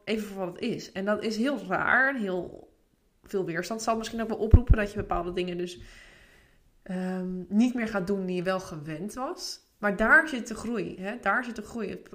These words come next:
het moment of het plek waar er weerstand is. Ehm,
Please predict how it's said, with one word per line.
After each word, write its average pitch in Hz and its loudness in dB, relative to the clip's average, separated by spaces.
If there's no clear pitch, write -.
het - -10
moment 202 -4
of 226 -14
het 196 -12
plek 226 -2
waar 208 0
er 196 -4
weerstand 190 -8
is. - -8
Ehm, 185 -10